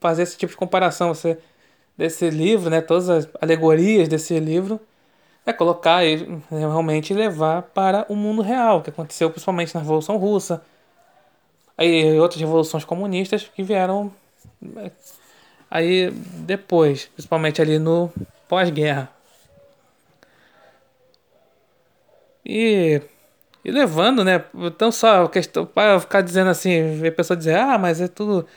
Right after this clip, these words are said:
você fala tudo é comunismo", então, ué, outro tipo de, né, ditaduras por aí, é aquela coisa, você tem que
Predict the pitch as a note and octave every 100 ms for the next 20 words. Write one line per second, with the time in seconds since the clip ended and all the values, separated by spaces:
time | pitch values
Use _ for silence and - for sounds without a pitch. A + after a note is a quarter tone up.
0 | - _ _ - - - G3 G#3+ - A3
1 | A3+ F#3+ E3+ D#3+ D#3 F#3+ F#3 D#3 F#3 B3+
2 | E3+ D#3 F#3 G#3+ - _ _ _ _ _
3 | _ _ _ _ E4+ D#4 D3+ D3+ B3+ -
4 | A#3+ C4 D4 G#3+ G3+ E3+ D3+ C#3 C3 _
5 | _ _ _ _ _ _ _ _ _ -
6 | E3+ E3 - F3 D3 E3+ G3+ - F3+ E3+
7 | D#3 A3 C#4 C4+ A3 - - F3 G3 A#3+
8 | C4 C4+ C4 A3+ D3+ D3 - E3